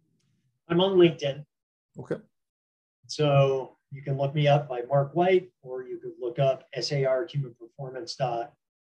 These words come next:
Speaker 1: com. That's a website. Um, and S A R Human Performance has its own LinkedIn page. And I can provide you with the U R Ls, John, so if you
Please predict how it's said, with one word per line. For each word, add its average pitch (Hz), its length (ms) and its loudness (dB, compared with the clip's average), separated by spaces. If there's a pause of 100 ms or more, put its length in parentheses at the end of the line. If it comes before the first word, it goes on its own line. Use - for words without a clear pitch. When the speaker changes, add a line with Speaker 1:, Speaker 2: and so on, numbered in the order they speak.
(120)
Speaker 1:
com. 160 560 0 (420)
That's - 140 -14
a 120 40 -8
website. 147 800 2 (360)
Um, 123 480 -12 (960)
and 135 160 -8
S 131 200 -4
A 143 100 2
R 135 120 0
Human 139 260 -6
Performance - 500 -12
has 123 240 -4
its 117 160 -10
own 120 200 -12
LinkedIn 113 420 -14
page. 110 300 -10
And 120 120 -8
I 143 80 2
can 147 140 6
provide 151 420 4
you 139 80 -8
with 127 160 -8
the - 140 -20
U 123 160 -12
R 117 160 -6
Ls, 113 220 -4
John, 113 220 -16
so 113 180 -14
if - 160 -20
you 113 100 -20